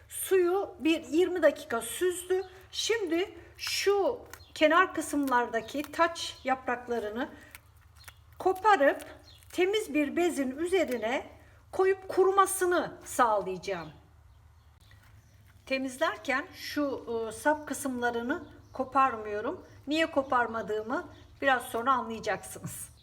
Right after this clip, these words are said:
Ay bakar mısınız kabağın tatlılığına?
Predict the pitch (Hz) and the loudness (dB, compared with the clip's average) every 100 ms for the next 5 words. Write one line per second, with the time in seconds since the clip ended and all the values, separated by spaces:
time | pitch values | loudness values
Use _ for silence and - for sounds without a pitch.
0 | - _ - - - - - - - - | -20 _ -20 -20 -20 -20 -20 -20 -20 -20
1 | - _ - - - - - _ _ 233 | -20 _ -20 -20 -20 -20 -20 _ _ -4
2 | 269 226 240 240 294 330 302 277 - 262 | -2 -2 -4 -2 2 2 2 -4 -8 -8
3 | 254 - 247 240 247 247 247 247 233 - | -10 -2 -2 0 0 0 -2 -2 -4 -4
4 | 240 233 240 233 240 226 | -6 -4 -4 -2 0 0